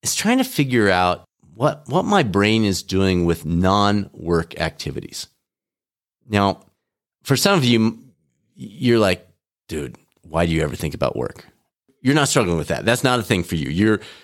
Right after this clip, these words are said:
you're like, you got your work, you do it. You, then when you can play, you do. If, if you can get a little extra time off, you take it,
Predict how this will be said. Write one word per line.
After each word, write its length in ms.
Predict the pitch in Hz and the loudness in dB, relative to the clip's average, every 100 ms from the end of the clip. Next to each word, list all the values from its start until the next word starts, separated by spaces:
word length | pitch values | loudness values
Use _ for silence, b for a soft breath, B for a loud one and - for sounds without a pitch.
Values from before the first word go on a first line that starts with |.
| B | B
you're 180 | 95 104 | 0 0
like, 160 | 90 | 0
you 140 | 82 82 | -2 -2
got 240 | 117 - | -2 0
your 80 | 110 | 2
work, 280 | 113 110 - | 2 0 -4
you 60 | |
do 220 | 78 120 | -2 2
it. 180 | 110 98 | 2 0
You, 200 | - 82 B B B - | -6 -10 B B B -14
then 340 | 98 95 87 85 | -4 -2 -2 -2
when 120 | 90 | 0
you 120 | 110 | 2
can 100 | 110 | 0
play, 320 | 110 110 98 | 0 2 2
you 180 | 95 92 | 2 0
do. 380 | 85 110 104 95 | 0 0 2 2
If, 140 | 82 | 0
if 260 | - 80 - | -6 -6 -4
you 160 | 92 98 | -4 -2
can 120 | 95 | 0
get 180 | 95 85 | -2 -2
a 80 | |
little 160 | 101 101 | 0 0
extra 220 | 92 - | 0 -2
time 180 | 110 98 | -2 2
off, 200 | 92 90 | 0 -2
you 40 | 82 | -2
take 240 | 117 98 | -2 0
it, 200 | 95 - | -2 -2